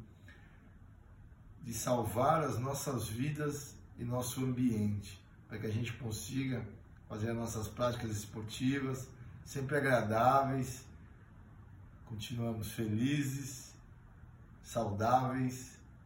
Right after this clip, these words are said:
e o nosso planeta também, feliz e saudável. Quem ficou aí, por causa de todos os problemas aí, acompanhou aí a natureza, a natureza reagiu de uma forma, né?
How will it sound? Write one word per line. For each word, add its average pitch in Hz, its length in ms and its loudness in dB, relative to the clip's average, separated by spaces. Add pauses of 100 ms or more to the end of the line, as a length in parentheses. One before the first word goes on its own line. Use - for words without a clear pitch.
(280)
e 123 80 -2
o 117 40 0
nosso 117 300 0
planeta 113 420 0
também, 104 420 -2
feliz 107 580 -2 (240)
e - 60 -12
saudável. 92 720 -2 (840)
Quem 127 300 2
ficou 127 400 2
aí, 117 500 4 (1160)
por 101 80 -10
causa 117 240 2
de 113 80 -4
todos 120 240 0
os 101 60 -4
problemas 117 520 0
aí, 117 400 2 (760)
acompanhou 117 760 0
aí 117 120 2
a 120 40 2
natureza, 120 720 2
a - 20 0
natureza 120 460 0
reagiu 123 500 0
de 135 120 0
uma 127 180 0
forma, 127 580 0
né? 123 200 0